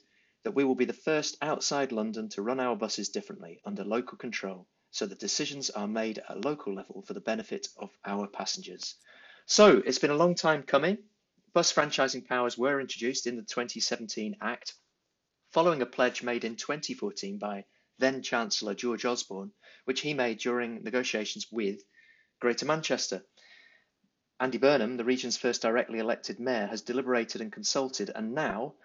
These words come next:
at the last possible moment before the pre-election purdah period, I believe, has pushed the franchising button. The first franchised buses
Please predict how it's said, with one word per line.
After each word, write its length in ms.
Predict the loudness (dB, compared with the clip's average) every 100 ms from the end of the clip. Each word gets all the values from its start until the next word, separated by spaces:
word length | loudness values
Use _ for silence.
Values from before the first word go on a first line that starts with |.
| -20 -14 -8
at 80 | -4
the 80 |
last 340 | 0 0 0 -4
possible 300 | -4 -6 -2
moment 320 | 0 0 -4
before 200 | -4 -4
the 60 | -4
pre-election 800 | -6 -4 0 0 -2 -6 -8 -8 -4
purdah 300 | -2 -2 -8
period, 500 | -10 -8 -8 -10 -12
I 120 | -10 -10
believe, 440 | -8 -8 -8 -8 -14 _ _ _
has 100 | -12
pushed 420 | -6 -6 -6 -8 _
the 80 | -8
franchising 640 | -4 -2 0 0 0 -2
button. 320 | -2 -2 -4 -10 _ _ _ -20 -20 -20 _ -14
The 80 |
first 340 | -2 2 2 2
franchised 720 | 2 2 2 2 2 -4 0
buses 640 | 0 2 -2 -2 -2 -4